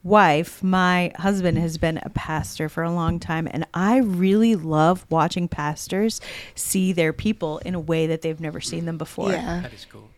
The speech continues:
Speaker 2: Yeah.
Speaker 1: Yeah. You know, because you as a pastor, you have, you've sat in your meetings with these people, you know their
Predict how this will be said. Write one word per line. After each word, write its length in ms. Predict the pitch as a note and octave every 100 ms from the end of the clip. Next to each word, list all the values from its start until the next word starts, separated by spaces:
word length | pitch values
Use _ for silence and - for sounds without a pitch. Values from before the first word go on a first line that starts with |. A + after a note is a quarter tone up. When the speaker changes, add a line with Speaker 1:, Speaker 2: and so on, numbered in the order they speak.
| -
Speaker 2:
Yeah. 160 | F#3 G3+
Speaker 1:
Yeah. 260 | G3+ F3 - - - _
You 220 | - A#3
know, 400 | A3 G3 G3 G3+ - -
because 520 | B3 C4 C4 B3 - - _ _ _ _ _ _ -
you 960 | G3 G3+ G#3+ A3 A#3 A3+ A#3 C4+ D4+ -
as 280 | - G3+ G3
a 80 | G3+ F3+ - -
pastor, 1080 | - - G#3+ G3 F3+ - F#3 D3+ F3+ B3+ - - - - - -
you 300 | E3+ F#3 G3
have, 460 | E3 E3+ D3 D3 - - - _ F3+
you've 160 | F3+
sat 340 | - D3+ C#3 -
in 340 | E3 D3+ - -
your 140 | - F3
meetings 480 | F#3 B3 B3+ B3 A#3+
with 100 | A3+
these 200 | A3+ -
people, 480 | G#3+ - G3+ G3 F3
you 240 | F3 F3
know 260 | E3+ D#3 D#3
their 420 | E3 D3+ D3